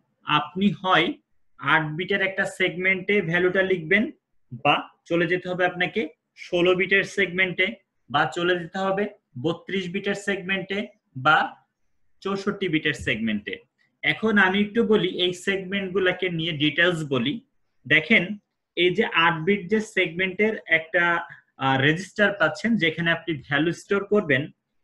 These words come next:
সেখানে অষ্টম বিট যেটা,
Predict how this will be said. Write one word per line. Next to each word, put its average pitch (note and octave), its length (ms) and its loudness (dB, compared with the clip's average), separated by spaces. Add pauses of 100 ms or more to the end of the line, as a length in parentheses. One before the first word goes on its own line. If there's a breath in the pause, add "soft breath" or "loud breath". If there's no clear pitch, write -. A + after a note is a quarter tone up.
(380)
সেখানে G3 600 2 (720)
অষ্টম G3 580 2
বিট C#3 260 2
যেটা, A2 260 -2